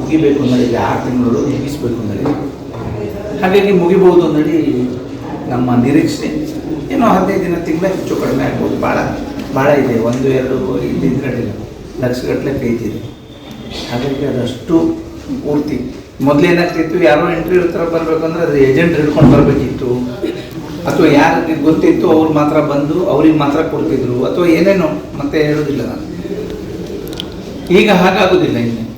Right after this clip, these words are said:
ಕೇಳಿದ ತಕ್ಷಣ ಆ ಕ್ಷಣದಲ್ಲಿ ನಿಮಗೆ ಎಂಟ್ರಿ ಉತ್ತರ ಅಥವಾ ಪ್ರತಿಯೊಂದು ಡಾಕ್ಯುಮೆಂಟ್ಸ್, ಒಂದು ಏನು ಒಂದು ಭೂಮಿಗೆ ಏನು ಡಾಕ್ಯುಮೆಂಟ್ಸ್ ಇರ್ತದೆ, ಪೂರ್ತಿ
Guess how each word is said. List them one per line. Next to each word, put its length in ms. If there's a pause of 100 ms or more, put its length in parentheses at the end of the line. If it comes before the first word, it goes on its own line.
(260)
ಕೇಳಿದ 400
ತಕ್ಷಣ 300 (2000)
ಆ 120
ಕ್ಷಣದಲ್ಲಿ 540 (440)
ನಿಮಗೆ 240 (120)
ಎಂಟ್ರಿ 320
ಉತ್ತರ 180 (340)
ಅಥವಾ 200 (240)
ಪ್ರತಿಯೊಂದು 500 (180)
ಡಾಕ್ಯುಮೆಂಟ್ಸ್, 440 (120)
ಒಂದು 200 (760)
ಏನು 160 (960)
ಒಂದು 180 (120)
ಭೂಮಿಗೆ 440 (1040)
ಏನು 240 (1200)
ಡಾಕ್ಯುಮೆಂಟ್ಸ್ 500
ಇರ್ತದೆ, 400 (400)
ಪೂರ್ತಿ 320